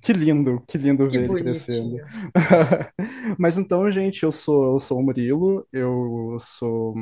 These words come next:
Speaker 1: graduando de Relações Internacionais. Ahn, nada a ver com cinema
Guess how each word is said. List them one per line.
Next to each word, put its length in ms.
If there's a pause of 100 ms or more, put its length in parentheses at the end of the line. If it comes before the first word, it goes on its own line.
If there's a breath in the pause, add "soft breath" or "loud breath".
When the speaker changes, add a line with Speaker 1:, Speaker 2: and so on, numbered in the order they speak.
(240)
Speaker 1:
graduando 480
de 140
Relações 460
Internacionais. 840 (680 soft breath)
Ahn, 720 (260)
nada 340
a 20
ver 100
com 160
cinema 560